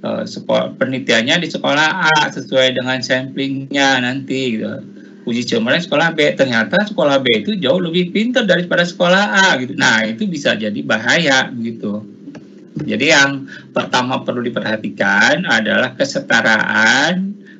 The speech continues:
partisipan yang menjadi, eh, apa, tempat uji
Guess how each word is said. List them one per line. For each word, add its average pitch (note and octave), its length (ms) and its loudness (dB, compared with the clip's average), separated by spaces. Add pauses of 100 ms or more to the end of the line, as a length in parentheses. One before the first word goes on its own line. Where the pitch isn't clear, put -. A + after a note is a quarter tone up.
(120)
partisipan B2+ 1040 0 (320)
yang A#2 240 0
menjadi, A2 880 -2 (480)
eh, A2 1120 0 (160)
apa, - 240 -6
tempat B2+ 480 -2
uji A#2 300 -6